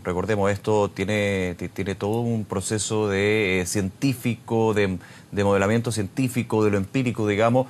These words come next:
Muchos decían, bueno, nació Omicron en Sudáfrica. Eso todavía no está claro, pero se habla de que los primeros casos confirmados venían de ahí. Y uno decía, ¿por qué? Bueno, en África no es primera vez. De hecho, ha pasado durante muchos años que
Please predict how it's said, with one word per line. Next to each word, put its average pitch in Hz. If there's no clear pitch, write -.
Muchos 117
decían, 117
bueno, 120
nació 107
Omicron 139
en 113
Sudáfrica. 113
Eso 123
todavía 98
no 110
está 120
claro, 147
pero 117
se 117
habla 123
de 123
que 127
los 107
primeros 117
casos 139
confirmados 123
venían 120
de 127
ahí. 143
Y 117
uno 123
decía, 131
¿por 117
qué? 160
Bueno, 127
en 92
África 123
no 113
es 117
primera 127
vez. 143
De 110
hecho, 113
ha -
pasado 113
durante 110
muchos 117
años 123
que 127